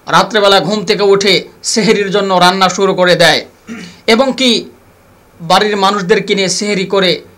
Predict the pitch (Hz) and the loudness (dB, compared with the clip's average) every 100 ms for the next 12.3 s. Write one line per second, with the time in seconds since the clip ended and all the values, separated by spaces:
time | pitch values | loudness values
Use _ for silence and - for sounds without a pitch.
0 | _ _ - - 202 202 180 185 156 156 | _ _ -6 -2 0 0 0 -4 -4 -4
1 | 170 170 156 151 156 110 - - - _ | 0 2 0 -2 -4 -6 -10 -20 -20 _
2 | - - 170 269 277 254 240 220 214 185 | -20 -4 2 4 6 4 4 4 4 2
3 | 147 - 254 254 262 262 240 226 214 165 | 0 0 2 4 4 2 4 4 4 2
4 | - - _ _ 220 254 240 254 240 240 | -4 -18 _ _ 2 4 4 4 4 2
5 | 233 233 220 214 180 - _ _ _ - | 2 0 2 0 0 -6 _ _ _ 0
6 | 208 202 233 247 247 226 240 247 - 254 | 0 4 4 4 2 0 0 2 2 2
7 | 247 247 233 226 214 220 190 170 - - | 2 2 2 2 2 4 4 2 0 -12
8 | - - 233 233 240 240 240 233 233 220 | -6 0 2 4 2 2 2 0 0 0
9 | 240 196 - - - 220 214 156 - - | 2 0 -2 -12 -2 0 2 -2 -10 -20
10 | - - - 180 277 277 302 262 277 247 | -20 -20 -6 2 2 2 2 4 4 4
11 | 247 233 233 226 226 220 226 220 214 196 | 4 4 4 2 2 2 2 0 0 0
12 | 214 170 | 0 0